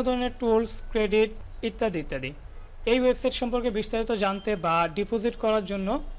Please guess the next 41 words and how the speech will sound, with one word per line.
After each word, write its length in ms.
আমাদের 220
স্ক্রিনে 220
দেওয়া 200
নাম্বারে 320
যোগাযোগ 360
করে 120
কথা 240
বলতে 220
পারেন। 200
ওকে, 180
আমি 180
এখান 200
থেকে 160
অ্যাকাউন্টটা, 400
আমার 160
অ্যাকাউন্টটা 380
log 160
in 120
করে 160
নিচ্ছি। 180
log 160
in 140
করে 220
নেওয়ার 240
পর 180
এখান 200
থেকে 140
place 260
an 60
order 200
থেকে 180
আইএমই 260
সার্ভিসে 340
ক্লিক 220
করে 180
দেব। 100
এখানে 260
ক্লিক 260
করে 180
দেওয়ার 220
পর 160